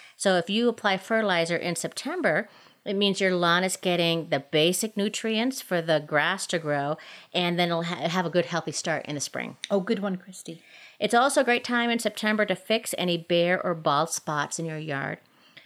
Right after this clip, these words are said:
Speaker 1: The quickest way to do that is just get one of those all-purpose lawn mixtures.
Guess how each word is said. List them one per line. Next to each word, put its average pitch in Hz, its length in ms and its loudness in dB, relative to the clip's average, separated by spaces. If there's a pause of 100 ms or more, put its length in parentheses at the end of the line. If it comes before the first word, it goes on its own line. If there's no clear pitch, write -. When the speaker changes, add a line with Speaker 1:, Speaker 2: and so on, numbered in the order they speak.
(140)
Speaker 1:
The - 80 0
quickest 214 340 0
way 202 100 2
to 196 80 -2
do 190 120 2
that 185 240 2
is 185 60 -6
just 349 140 -4
get 440 120 -2
one 269 80 0
of 262 80 2
those 190 240 4
all-purpose 196 920 0
lawn 185 340 0
mixtures. - 580 -8